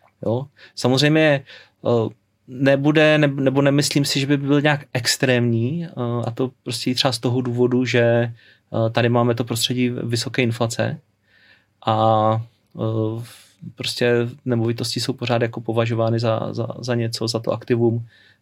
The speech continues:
eh, které před tou inflací nějakým způsobem jako mohou chránit, jo. Takže si myslím, že ta poptávka jako pořád bude, ale ten trh postupně vysychá a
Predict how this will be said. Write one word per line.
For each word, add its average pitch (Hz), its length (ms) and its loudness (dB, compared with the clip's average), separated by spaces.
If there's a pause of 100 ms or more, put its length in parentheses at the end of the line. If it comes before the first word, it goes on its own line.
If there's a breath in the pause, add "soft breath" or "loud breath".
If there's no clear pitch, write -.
(100)
eh, 110 80 -2
které 113 260 0
před - 180 -6
tou 120 100 0
inflací 117 420 -2
nějakým 113 220 -4
způsobem 117 440 -4
jako 113 180 -4
mohou 120 200 0
chránit, 110 500 -2 (100)
jo. 104 80 -8 (1040 soft breath)
Takže 113 600 4
si 117 180 -4
myslím, 113 200 -2
že 117 80 0
ta 120 80 -2
poptávka 117 500 -2
jako 117 200 -2
pořád 120 360 0
bude, 117 460 2
ale 113 600 4 (540)
ten 117 160 -2
trh 117 180 -4
postupně 120 420 -4
vysychá 120 640 0
a 113 360 0